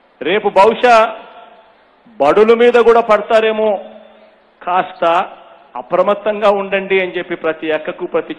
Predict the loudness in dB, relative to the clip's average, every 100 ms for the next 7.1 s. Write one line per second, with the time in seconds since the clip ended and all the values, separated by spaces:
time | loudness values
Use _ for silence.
0 | -10 -6 -4 -4 -4 -8 -8 -8 -8 -8
1 | -10 -12 -12 -14 -14 -16 -20 -16 -14 -14
2 | -18 -20 _ _ _ _ _ _ _ _
3 | _ _ _ _ _ _ _ _ _ _
4 | _ _ _ 0 4 4 4 2 0 -16
5 | -20 -20 -20 _ _ _ _ _ _ _
6 | _ _ _ _ _ _ _ _ -8 -4